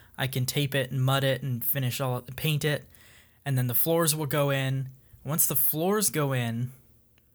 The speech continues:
we're good, uh, and we can move into the new studio space, and then,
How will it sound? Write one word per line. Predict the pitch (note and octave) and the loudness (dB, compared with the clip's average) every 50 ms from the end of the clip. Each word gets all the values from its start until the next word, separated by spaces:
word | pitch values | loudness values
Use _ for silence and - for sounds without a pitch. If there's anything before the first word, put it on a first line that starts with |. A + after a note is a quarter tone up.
| _ _ _ _ _ _ _ _ _ _ _ _ _ _ _ | _ _ _ _ _ _ _ _ _ _ _ _ _ _ _
we're | - C#3+ C#3+ C3+ C3 C3 C3 - | -4 -4 -2 -2 -4 -6 -8 -6
good, | - C#3+ D#3+ F#3+ F3 B2 A#2+ - - _ _ _ _ _ _ _ | -2 0 2 2 0 0 -4 -10 -16 _ _ _ _ _ _ _
uh, | - C#3 C3+ C3 C3 B2+ - | -4 -2 -2 0 0 -2 -2
and | - C3 C3+ | -2 -2 -2
we | C3+ C3+ | -2 -2
can | C3 C3+ C#3 C3 | -2 0 0 2
move | C3 C3 C3+ C#3 C#3 C3 C3 C3 | 2 2 2 0 0 -2 -2 -2
into | D3 C#3 C#3 C#3 C3+ C3 - D3 C#3 C3 B2+ B2+ B2+ B2+ B2+ - - _ _ | -2 -2 -2 0 -2 -2 -2 0 0 0 0 0 0 -2 -6 -8 -16 _ _
the | - C#3 | -4 -2
new | B2+ C3 C3+ C#3 C#3+ C#3 | 0 0 0 0 0 0
studio | C3+ C3+ - - D#3 D#3+ D3 D3+ C#3 C#3 | 0 0 0 0 0 -2 0 0 2 2
space, | C3 - - E3+ E3+ E3+ D#3 C3 - - - | 2 2 2 2 0 2 2 2 2 2 2
and | - - C#3+ C3+ B2+ C3 C3+ | 0 -2 -2 0 0 2 2
then, | C#3 C3+ C3+ C3+ C3+ C3+ | 2 2 0 0 0 -2